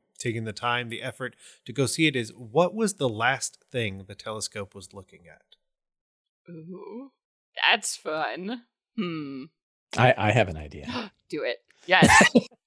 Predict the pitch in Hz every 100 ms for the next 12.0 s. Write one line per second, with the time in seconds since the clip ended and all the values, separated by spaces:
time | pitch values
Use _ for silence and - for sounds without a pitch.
0 | _ _ _ _ - 139 135 135 135 -
1 | 135 147 160 165 160 113 117 - 127 131
2 | - 120 98 - 104 98 104 139 190 151
3 | 139 117 - 143 151 101 92 92 107 107
4 | 110 104 101 101 101 101 95 - - 311
5 | 330 320 302 254 - 185 190 190 208 214
6 | 220 214 202 185 - - - - 113 117
7 | 107 98 104 101 - 95 90 82 151 170
8 | 165 165 190 175 175 247 247 277 190 254
9 | 311 - - - _ - 95 92 101 107
10 | 104 87 82 85 - 190 - - - 202
11 | 226 196 165 165 156 156 165 - -